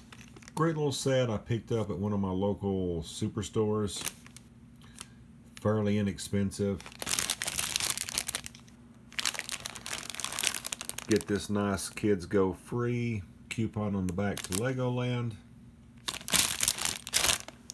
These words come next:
But let's take a look at the set. I love the minifig. Absolutely love the mustache.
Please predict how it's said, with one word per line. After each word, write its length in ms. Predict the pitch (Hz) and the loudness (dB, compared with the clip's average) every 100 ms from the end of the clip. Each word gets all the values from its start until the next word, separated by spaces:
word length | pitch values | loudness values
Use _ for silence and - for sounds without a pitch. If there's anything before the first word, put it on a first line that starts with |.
| - - - - - | -12 -14 -18 -20 -4
But 260 | 139 151 117 | 0 2 2
let's 180 | 127 - | 0 4
take 180 | 120 | 2
a 40 | 104 | 4
look 200 | 104 98 | 2 2
at 120 | 95 | -2
the 60 | - | -4
set. 280 | - - - - - - - - - - - - - - - - - - - - - - - - - - - - - - - - - - - - - - - 92 | -4 -4 -6 -10 -8 -2 -2 -2 -12 -20 -20 -20 -20 -20 -20 -20 -20 -20 -20 -20 -20 -20 -20 -16 -16 -16 -20 -20 -20 -20 -20 -20 -20 -20 -20 -20 -20 -20 -10 -2
I 60 | |
love 300 | 95 95 87 | 2 2 2
the 80 | 87 | 0
minifig. 680 | 98 117 113 - 117 113 110 - - - - - - - 110 | 2 2 0 0 0 0 -4 -12 -18 -20 -20 -20 -20 -8 -2
Absolutely 500 | 135 - 95 85 87 | -2 0 -2 0 0
love 180 | 82 | -2
the 80 | 78 | -2
mustache. 840 | 85 92 - 101 92 92 90 - | -2 -2 -2 -2 0 0 -4 -8